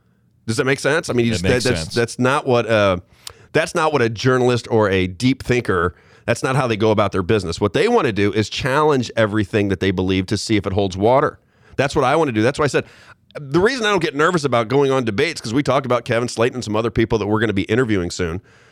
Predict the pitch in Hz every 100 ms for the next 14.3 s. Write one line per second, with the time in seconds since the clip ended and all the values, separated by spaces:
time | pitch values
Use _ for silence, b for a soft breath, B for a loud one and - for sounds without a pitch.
0 | b b b b 180 214 214 143 190 214
1 | 170 147 160 - 175 160 170 170 143 156
2 | 214 120 _ _ - 120 180 208 160 151
3 | 151 135 139 139 127 123 - 123 113 110
4 | - 110 110 107 101 _ 120 113 131 127
5 | 120 117 117 - 120 110 127 160 110 151
6 | 160 151 - - 170 139 107 90 - 107
7 | 160 - 147 160 143 135 170 175 139 113
8 | 113 107 98 98 143 170 135 143 B B
9 | B B 120 127 - 143 127 151 139 135
10 | 120 107 139 131 120 107 - 135 156 147
11 | 139 120 101 101 143 131 107 104 - 107
12 | 110 90 120 113 113 139 254 302 - 139
13 | 151 127 131 123 117 107 95 117 107 98
14 | 104 120 123